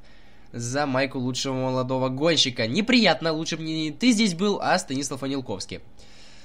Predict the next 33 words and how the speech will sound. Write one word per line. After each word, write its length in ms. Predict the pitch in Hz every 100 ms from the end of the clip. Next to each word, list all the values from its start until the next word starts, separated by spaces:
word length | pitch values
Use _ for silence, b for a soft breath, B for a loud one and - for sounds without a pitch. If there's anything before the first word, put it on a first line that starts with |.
| b b b b b b -
Ну, 60 |
собственно, 340 | 170 214 208 214
ладно. 300 | 190 120 113
В 100 | 151
итоге 260 | 233 220
в 20 | 185
генеральной 360 | 190 214 208
классификации 560 | 185 190 185 214 214 175
Вандерпул 400 | 175 175 170 196
становится 440 | 190 175 170 190
лидером, 400 | 196 202 208 180
далее 240 | 160 160 156
Симона 340 | 160 165 165
Веласко, 460 | 156 185 214 208 170
Андрей 260 | 147 165
Пономарь. 720 | 170 170 175 175 175 120 98 - -
Кстати 200 | 110 113
говоря, 220 | 131 131
неплохо 400 | 143 160 185 135
так 220 | 135 123
ситуация 440 | - 131 143 135 127
в 40 |
генерале 360 | 135 143 139 135
перевернулась. 720 | 143 147 170 214 220 208 - b b b
Анилковский 440 | 143 165 190 180 156
по-прежнему 400 | 160 165 165 165
лидер 220 | 165 160
в 20 |
спринтерской 400 | - 156 156 151
классификации, 600 | 160 160 165 190 214 208
Пономарь 380 | 185 151 160 156
возглавляет 680 | 131 139 156 156 160 151 151
молодежную. 640 | 156 170 208 190 196 175